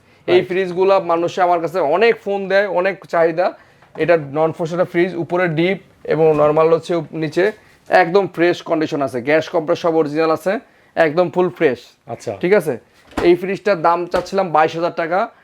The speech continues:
Speaker 1: আজকে বাইরের ব্লগ দেখে কল করলে মাত্র একুশ হাজার টাকা ভাই।
Speaker 2: না, এটা ভাই
Speaker 1: ভাই
Speaker 2: কমান।
Speaker 1: কালারটা দেখেন ভাই, কালার দেখেন এবং ব্র্যান্ড দেখেন ভাই।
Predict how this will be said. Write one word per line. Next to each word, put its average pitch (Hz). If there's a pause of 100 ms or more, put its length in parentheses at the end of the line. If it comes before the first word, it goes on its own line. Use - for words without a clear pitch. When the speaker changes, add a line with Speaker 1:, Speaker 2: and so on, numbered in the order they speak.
(120)
Speaker 1:
আজকে 156
বাইরের 160
ব্লগ 156
দেখে 170
কল 170
করলে 180
মাত্র 185
একুশ 185
হাজার 170
টাকা 127
ভাই। 110 (300)
Speaker 2:
না, 127
এটা 143 (460)
ভাই 131
Speaker 1:
ভাই 165
Speaker 2:
কমান। 139 (200)
Speaker 1:
কালারটা 185
দেখেন 147
ভাই, 123
কালার 165
দেখেন 180
এবং 180
ব্র্যান্ড 165
দেখেন 143
ভাই। 117